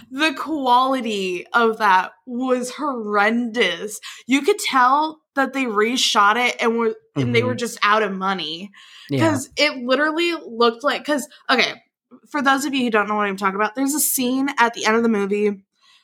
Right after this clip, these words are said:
Speaker 1: where Danielle is facing that Spirit Bear, and they have a shot of the bear looking straight at her, and it's, like, covering the whole screen, and then you just see her backside. It looks like it was made for, like, a video game,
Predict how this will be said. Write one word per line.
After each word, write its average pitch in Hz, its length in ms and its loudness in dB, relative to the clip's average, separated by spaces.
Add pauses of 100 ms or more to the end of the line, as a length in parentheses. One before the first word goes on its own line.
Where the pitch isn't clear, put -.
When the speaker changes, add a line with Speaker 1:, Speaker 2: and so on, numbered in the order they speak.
(140)
Speaker 1:
where 226 280 6
Danielle 220 420 2
is 214 240 0
facing 220 540 0
that 208 180 -2
Spirit 202 420 -2
Bear, 233 380 0
and 226 160 0
they 220 60 -4
have 233 240 -4
a - 20 -4
shot 226 600 0
of 220 120 -6
the 214 80 -2
bear 214 340 2
looking 220 340 -4
straight 202 580 -2
at 196 240 4
her, 220 220 0 (100)
and 214 320 -2
it's, 220 180 0
like, 214 140 -4
covering 233 340 -4
the 214 100 -2
whole 202 200 -4
screen, 202 580 -6 (320)
and 226 120 2
then 226 120 -2
you 233 100 -2
just 214 240 -4
see 226 140 -6
her 208 160 -2 (100)
backside. 220 840 0 (480)
It 233 340 0
looks 269 300 0
like 302 420 -2 (320)
it 254 80 -2
was 240 220 0
made 233 240 0
for, 254 100 -6
like, 214 220 0
a 190 60 0
video 185 520 2
game, 233 540 -4